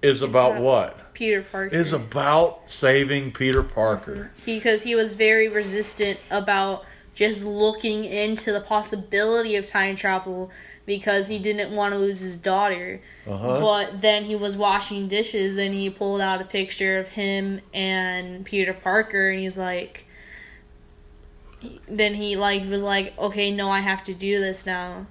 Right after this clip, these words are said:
Speaker 2: 'Cause he remembered, like, a big part of what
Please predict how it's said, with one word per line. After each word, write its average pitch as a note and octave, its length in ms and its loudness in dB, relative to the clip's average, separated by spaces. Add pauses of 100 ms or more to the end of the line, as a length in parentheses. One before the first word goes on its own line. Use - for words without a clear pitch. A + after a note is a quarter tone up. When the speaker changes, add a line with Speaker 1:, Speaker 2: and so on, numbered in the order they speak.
(140)
Speaker 2:
'Cause F#3 360 -2
he G3+ 280 -6
remembered, G3 800 0
like, F#3+ 380 -2 (120)
a G3+ 120 0
big F#3+ 360 -2
part G3 380 2
of F#3 220 -8
what F#3+ 240 -4